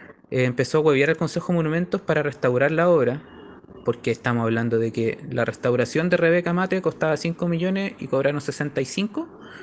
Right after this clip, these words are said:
Me van a echar, me van a echar, pero es la realidad, eso es lo que vale. Eh, y el caso de Baquedano, puta, habrán cobrado noventa, habrán cobrado cien, habrán cobrado un millón de dólares. Ojalá que lo sepamos,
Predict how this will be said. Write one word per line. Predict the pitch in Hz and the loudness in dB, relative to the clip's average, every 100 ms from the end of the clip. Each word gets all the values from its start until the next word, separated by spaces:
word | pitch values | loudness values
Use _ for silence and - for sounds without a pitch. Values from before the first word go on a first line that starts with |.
| - - - - - - - - - - - - | -18 -18 -20 -20 -20 -20 -20 -20 -20 -20 -20 -10
Me | 123 | -6
van | 120 123 | -4 -4
a | |
echar, | 113 165 127 | -2 -2 -2
me | 117 | 0
van | 185 | 0
a | 180 | 2
echar, | 214 - - - - | 0 -2 -6 -20 0
pero | 156 151 151 151 147 151 147 - | 6 8 8 6 6 4 0 0
es | 190 | 0
la | 208 | 2
realidad, | 208 208 214 127 - | 2 2 0 0 -4
eso | 175 170 | -8 -2
es | 175 | 0
lo | 165 | 2
que | 156 | 2
vale. | 135 110 - - - - - - | 2 0 -6 -20 -20 -20 -14 0
Eh, | 131 127 123 120 117 | 2 4 4 2 2
y | 127 | 0
el | 120 - | 0 -4
caso | - 151 - | -2 -2 2
de | 147 139 131 | 4 4 2
Baquedano, | 123 117 123 147 170 180 190 - - - - - | 2 2 2 2 2 0 -2 -8 -20 -20 -20 -18
puta, | - 127 117 - - _ _ - | -14 -12 -14 -16 -20 _ _ -8
habrán | 117 120 135 | -4 0 -2
cobrado | - 127 - 131 135 | 0 -4 0 0 2
noventa, | 135 123 151 170 170 160 | 2 0 0 -2 -2 -2
habrán | 135 139 | -2 -2
cobrado | 135 127 131 123 | -2 0 2 0
cien, | - 143 147 | -2 -2 0
habrán | 135 135 | -2 -4
cobrado | - 123 127 131 | -2 -2 0 0
un | |
millón | 127 123 131 | 0 0 0
de | 127 | 2
dólares. | 139 151 156 160 147 - - _ _ | 2 2 0 -2 -10 -18 -20 _ _
Ojalá | - - 131 160 | -10 -2 0 0
que | |
lo | 175 | 0
sepamos, | 165 - 190 139 | -2 0 0 -2